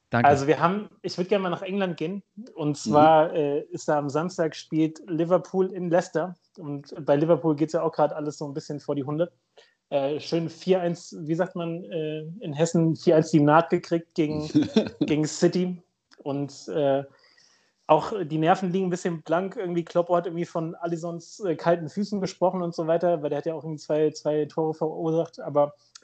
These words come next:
Speaker 2: äh, da würde ich auf Leicester gehen, Samstag bei einem Heimspiel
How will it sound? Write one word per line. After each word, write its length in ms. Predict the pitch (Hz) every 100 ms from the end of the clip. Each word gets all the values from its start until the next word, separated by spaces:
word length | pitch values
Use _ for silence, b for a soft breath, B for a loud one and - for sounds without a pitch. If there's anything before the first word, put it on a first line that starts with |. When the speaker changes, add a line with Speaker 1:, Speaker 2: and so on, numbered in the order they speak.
| b -
Speaker 2:
äh, 140 | 143
da 160 | 151 160
würde 140 | 190
ich 120 | -
auf 200 | 165 147
Leicester 500 | 202 147 180 185 202
gehen, 300 | 180 196 214
Samstag 540 | 196 170 165 185 185 165
bei 60 |
einem 140 | 156 147
Heimspiel 520 | 175 202 - 214